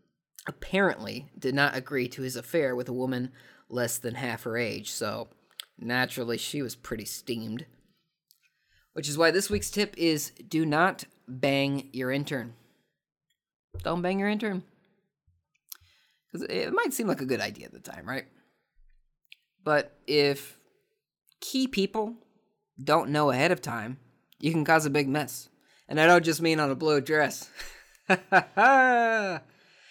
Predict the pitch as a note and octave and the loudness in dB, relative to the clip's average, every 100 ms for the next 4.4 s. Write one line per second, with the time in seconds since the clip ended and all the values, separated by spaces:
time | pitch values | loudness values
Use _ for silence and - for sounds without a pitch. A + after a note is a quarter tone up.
0 | - - - E3 A#3 F#3+ G3+ - G#3 D3+ | -20 -20 -6 0 4 6 6 4 -2 0
1 | E3+ F#3 E3+ D#3+ D#3+ B2 _ _ _ _ | 4 4 4 2 0 -4 _ _ _ _
2 | - G3 G#3+ G3 _ - E3+ G3+ F#3 F3+ | -6 -2 0 -2 _ 0 2 2 4 4
3 | - _ _ - D#3 D3 - _ B2+ D3+ | 2 _ _ -6 -4 -4 -10 _ -2 4
4 | D#3+ A#2 - - | 4 4 -6 -16